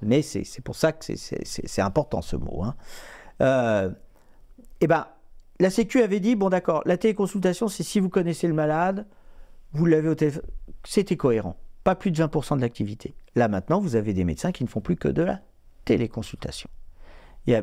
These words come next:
même eu, euh, une, une conseillère ordinale de Paris me racontait qu'il y avait un médecin, euh, qui avait demandé à faire que de la téléconsultation. Euh, il était d'origine italienne, il parlait pas trop bien le français.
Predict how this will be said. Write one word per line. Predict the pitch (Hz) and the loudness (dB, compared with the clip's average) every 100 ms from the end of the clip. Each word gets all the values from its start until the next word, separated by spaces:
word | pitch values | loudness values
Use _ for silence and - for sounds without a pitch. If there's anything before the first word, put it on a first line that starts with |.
| - | 0
même | - 120 131 | 0 2 2
eu, | 131 - - - - - | 0 -2 -16 -18 -16 -6
euh, | 117 | -2
une, | 117 120 117 98 95 - | 0 0 0 0 -2 -4
une | 131 | -4
conseillère | 127 139 - 135 139 | -2 -2 0 2 2
ordinale | 131 110 131 135 131 | 2 0 0 0 0
de | 120 | 0
Paris | 113 123 | 0 0
me | 147 | 2
racontait | 113 113 120 139 | 0 0 -2 -2
qu'il | - | 0
y | |
avait | 110 | 0
un | 107 | 2
médecin, | 117 131 - 139 131 - - - - - | 0 0 -2 -2 -4 -12 -18 -18 -10 -2
euh, | 117 107 101 | 2 2 0
qui | - 117 | 0 0
avait | 113 | 2
demandé | 120 123 127 | 2 2 2
à | 123 | 0
faire | - 110 | 0 -4
que | - | 0
de | 151 | 2
la | 135 | 2
téléconsultation. | - 127 120 120 117 - 117 110 - 123 160 - - - - - - - - | 0 0 0 -2 -4 -4 0 -2 0 -2 -2 -6 -18 -18 -20 -18 -18 -8 0
Euh, | 117 117 113 107 104 | 2 2 2 2 0
il | 113 | 0
était | 117 135 | 0 0
d'origine | 123 120 127 135 | 2 2 0 0
italienne, | 139 127 131 127 139 | 0 2 2 2 0
il | 120 | 0
parlait | - 110 113 | 0 0 2
pas | 135 | 0
trop | - 139 | 0 -2
bien | 120 123 | 0 -2
le | |
français. | - 120 113 - 135 | -2 -4 -2 0 0